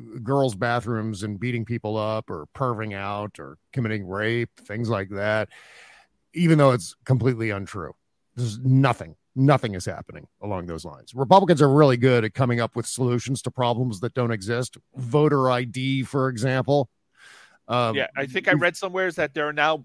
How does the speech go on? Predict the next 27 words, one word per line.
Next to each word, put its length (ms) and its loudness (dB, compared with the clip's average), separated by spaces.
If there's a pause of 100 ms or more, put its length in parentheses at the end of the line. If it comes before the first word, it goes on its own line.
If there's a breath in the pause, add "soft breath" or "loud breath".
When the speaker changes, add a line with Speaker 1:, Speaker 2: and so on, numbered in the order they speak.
Speaker 2:
more 280 0
bills 680 -4 (320)
blocking 500 -4
trans 400 -8
girls 340 -4
from 160 -20
competing 400 -12
in 80 -16
sports 580 -8 (280)
than 140 -4
s-, 220 -16
trans 360 -6
girls 260 -6
competing 400 -14
in 80 -18
sports. 480 -18 (300)
Speaker 1:
Exactly. 420 2
Speaker 2:
In 80 -4
the 60 -2
Speaker 1:
Yeah, 160 4
like 220 2
in 120 0
Speaker 2:
country. 20 -6
Speaker 1:
Kansas, 640 0
they 200 2
banned, 680 0
uh, 420 0